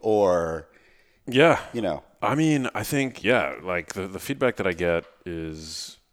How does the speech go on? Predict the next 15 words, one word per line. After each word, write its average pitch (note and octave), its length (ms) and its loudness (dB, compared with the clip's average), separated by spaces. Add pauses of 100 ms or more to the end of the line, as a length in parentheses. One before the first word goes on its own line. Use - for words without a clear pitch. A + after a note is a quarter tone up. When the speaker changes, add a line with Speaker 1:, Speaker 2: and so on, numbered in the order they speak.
Speaker 2:
y-, F2+ 200 -14 (480)
pretty B2 420 -2 (160)
positive E2+ 840 -2 (260)
across - 380 -2
the F#2 80 -8
board. E2 400 -6
I F#2+ 60 -12
mean, F#2 360 -8
the A#2 80 0
things F3 240 0
that D3 80 2
I, G2+ 320 4 (640)
that G2+ 100 2
I F#2+ 80 2
promote, E2 460 -8